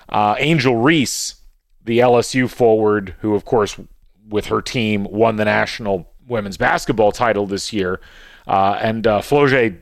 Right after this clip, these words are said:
Johnson was fourth on that list. Angel Reese was first. And, you know, you look at the top ten overall in terms of N I L store top earners, and there were five women along with five men. And,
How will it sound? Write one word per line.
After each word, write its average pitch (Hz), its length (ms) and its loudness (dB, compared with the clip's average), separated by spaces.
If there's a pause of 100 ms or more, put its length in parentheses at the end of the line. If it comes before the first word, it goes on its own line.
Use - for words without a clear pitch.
(140)
Johnson 135 640 0
was 104 180 -2
fourth 123 500 2
on 107 160 0
that 104 200 0
list. 104 220 -2
Angel 117 280 0
Reese 117 280 -2
was 101 140 -8
first. 156 420 2 (380)
And, 139 500 0 (320)
you 135 80 2
know, 131 60 6
you 143 360 4
look 202 200 4
at - 260 0 (380)
the 123 560 4
top - 300 0
ten 214 260 2
overall 123 540 4
in 110 80 0
terms 131 300 -2
of 123 80 -2
N 139 160 0
I 127 180 4
L 120 140 4
store 123 340 2
top 127 380 0
earners, 117 800 0
and 120 420 0 (280)
there 120 100 6
were 120 80 4
five 160 340 2
women 120 340 0 (220)
along 127 320 4
with 120 140 -2
five 117 320 2
men. 131 220 0
And, 117 140 -6